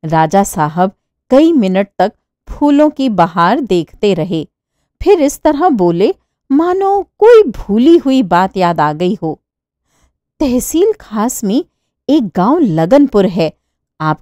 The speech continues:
कभी वहां गए हैं?" "हाँ अन्नदाता, एक बार गया हूं।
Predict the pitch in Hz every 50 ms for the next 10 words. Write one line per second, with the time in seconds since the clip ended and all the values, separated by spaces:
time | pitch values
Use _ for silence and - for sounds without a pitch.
0 | _ 226 220 208 240 269 247 277 247 269 277 269 208 185 233 349 427 381 415 466
1 | 247 165 185 _ _ _ _ _ _ _ _ _ _ _ _ _ _ _ _ _
2 | _ _ _ 156 160 160 220 302 294 180 165 165 165 156 143 156 151 147 - 175
3 | 220 330 - _ _ _ _ _ _ _ - 202 269 320 240 214 226 214 214 196
4 | 180 147 156 160 180 214 233 247 190 180 170